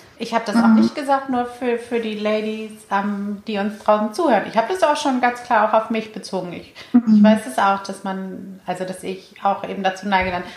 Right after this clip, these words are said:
Speaker 1: ich mach das selber, ich mach das schneller, ich mach das besser, ich mach das dies, ich mach das, das. Und, äh, ja, da kann, kann ja, wer Bock hat, wer so, wer so irgendeine Resonanz dabei spürt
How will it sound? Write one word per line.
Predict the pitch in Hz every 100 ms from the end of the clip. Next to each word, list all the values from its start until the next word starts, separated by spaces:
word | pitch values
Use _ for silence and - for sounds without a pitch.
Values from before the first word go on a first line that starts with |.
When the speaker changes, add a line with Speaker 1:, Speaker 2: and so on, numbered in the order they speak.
| - - - -
Speaker 1:
ich | -
mach | 190
das | 175 180
selber, | 254 247
ich | 208
mach | 202 190
das | 196
schneller, | 240 240 226
ich | 220
mach | 214
das | 208
besser, | - 233 196
ich | 190
mach | 196
das | 190
dies, | 277 269
ich | 269
mach | - 196
das, | 196
das. | - 302 - - - -
Und, | 214 220 220 214 214 214
äh, | 208 208 - 202
ja, | 226 262 330 220 - -
da | 220
kann, | 233 220 208 202 202 -
kann | - 220
ja, | 214 208
wer | 214 208
Bock | 214 285 -
hat, | 220 202 240 - - -
wer | 208 202
so, | 208 202 202 196
wer | 214
so | 226 214
irgendeine | 233 277 330 349 277 262
Resonanz | 254 240 247 262 254
dabei | - 202 196
spürt | 196 - 214 214 226